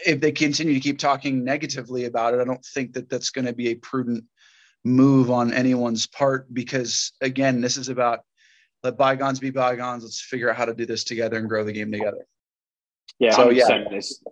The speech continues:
Speaker 1: it's
Speaker 2: yeah.
Speaker 1: gonna be a narrative change. It has to.
Speaker 2: Yeah, no, that's, that's great. Um, it's, yeah, I mean, if, if everyone comes together and the game moves forward, then that's just what we've all been trying to hope for for the last year. So,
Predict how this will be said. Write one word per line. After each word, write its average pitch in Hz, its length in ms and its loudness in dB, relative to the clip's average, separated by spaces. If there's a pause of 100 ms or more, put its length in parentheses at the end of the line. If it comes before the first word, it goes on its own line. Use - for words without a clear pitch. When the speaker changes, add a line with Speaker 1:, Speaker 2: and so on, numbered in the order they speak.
Speaker 1:
it's 131 240 -2
Speaker 2:
yeah. - 120 -12
Speaker 1:
gonna 147 120 -6
be 135 100 -4
a 123 60 -4
narrative 117 280 -8
change. 107 240 -16
It 110 80 -14
has 117 200 -4
to. - 180 -16 (920)
Speaker 2:
Yeah, 110 240 4
no, 104 160 0
that's, 110 260 -8
that's 107 160 -4
great. 107 240 2 (140)
Um, 104 320 -4 (420)
it's, - 220 -8 (260)
yeah, 135 220 4
I 120 60 4
mean, 131 160 -2
if, 151 300 0
if 185 120 -2
everyone 175 260 2
comes 160 220 -2
together 135 280 2
and 120 80 -4
the 117 60 -6
game 131 220 0
moves 123 120 -6
forward, 113 380 -4
then 113 80 -6
that's 123 300 -6
just 123 240 -2
what 120 160 0
we've 123 120 2
all 135 160 4
been 113 260 -2 (120)
trying 123 240 2
to 107 100 0 (380)
hope 131 320 0
for 110 380 -2
for - 100 -12
the 117 60 -2
last 120 340 4
year. 101 120 -4 (120)
So, 98 280 -4